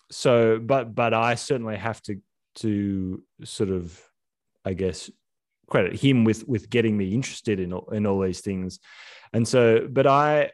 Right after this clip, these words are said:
you know, I, it was pon-, pondering that conversation and the nature of government debt, and can a government, is a, is government debt the same as the, me having a debt as a, you know, in a household where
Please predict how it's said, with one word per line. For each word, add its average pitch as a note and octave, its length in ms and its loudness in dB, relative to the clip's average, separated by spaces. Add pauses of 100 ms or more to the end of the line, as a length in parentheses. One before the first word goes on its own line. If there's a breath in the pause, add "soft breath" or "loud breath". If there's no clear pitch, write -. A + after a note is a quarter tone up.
you E3 100 -10
know, D3 120 0
I, C3+ 340 -4 (100)
it - 180 -6
was B2 180 2
pon-, F3 460 -2 (100)
pondering E3+ 360 -2
that C#3 200 -2
conversation C3 720 -4
and A2+ 120 -6
the G#2+ 80 -6
nature B2+ 440 -4
of G2 140 -8
government A#2 400 -6
debt, B2 220 -2
and G#2 120 -10
can C#3+ 280 -8
a C#3+ 40 -2
government, A#2 480 -6 (360)
is C#3 180 -2
a, A#2 60 -4 (160)
is C#3+ 160 -2
government A#2+ 400 0
debt A#2+ 220 -4
the A2 60 -12
same A2 440 -6
as G2 300 -10 (360)
the, A2+ 120 -10 (280)
me A2+ 480 -2
having G#2+ 320 0
a G2+ 60 -6
debt G#2+ 420 -4
as A#2 160 -6
a, G2 260 -8
you C3 140 -4
know, G2 180 -4 (120)
in A#2+ 120 -4
a F#2+ 100 -8
household G#2+ 680 0
where G2+ 320 -2